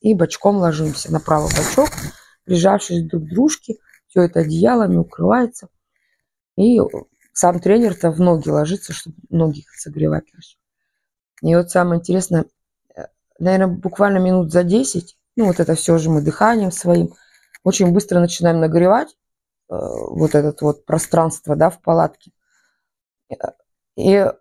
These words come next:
еще спеленутые же, как младенцы, то есть не пошевелиться, мы вот, вот так прям друг к дружке все лежим. И, в общем, через десять минут уже все спали, как, не знаю, как младенцы.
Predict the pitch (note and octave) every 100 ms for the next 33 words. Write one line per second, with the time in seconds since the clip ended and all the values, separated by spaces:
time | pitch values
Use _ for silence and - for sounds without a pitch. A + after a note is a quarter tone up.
0 | _ _ _ _ _ _ _ D#3+ G3 E3+
1 | G#3 A3+ E4 D4+ G#3 F3 E3+ D#3 F3 D#3+
2 | D#3 D#3 C#3+ - A#2+ - D3+ C#3 D#3+ D3+
3 | D#3+ F3+ E3+ G#3 B3 - D#3 D#3 D#3 F3
4 | D#3+ - D#3 D#3 D#3 D3+ D#3+ E3+ F3 -
5 | - - D3 D3+ D#3 A#3 - - _ _
6 | - - - _ C4 C4 F#3 F#3+ F3 -
7 | F3 F#3 G#3 G3 F#3+ G#3+ E3+ F3 F3 F3
8 | F3 - G3+ F#3+ E3+ D#3+ D#3 E3+ E3 D3
9 | D3+ D#3 E3 E3+ F3+ F#3+ E3+ D3+ C#3+ -